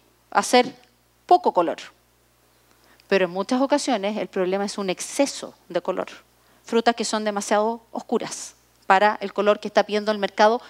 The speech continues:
para esa variedad en particular. Eh, rop. Ay, que es importante poner a los auspiciadores, pero quiero llegar a la presentación y no pasa nada. La que sigue, porfa, la otra presentación.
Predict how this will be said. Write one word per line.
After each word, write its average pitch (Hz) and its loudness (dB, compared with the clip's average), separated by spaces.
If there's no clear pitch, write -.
para 180 4
esa 220 0
variedad 185 2
en 190 -10
particular. 190 -4
Eh, 101 -2
rop. 95 -2
Ay, 208 4
que 185 -2
es 196 -2
importante 196 -2
poner 185 -2
a 180 2
los 180 -2
auspiciadores, 254 -2
pero 208 -2
quiero 254 4
llegar 240 0
a 233 0
la 220 0
presentación 240 -2
y 240 -2
no 240 2
pasa 262 2
nada. 302 4
La 220 0
que 220 -4
sigue, 269 -2
porfa, 285 -4
la 233 4
otra 247 0
presentación. 254 -4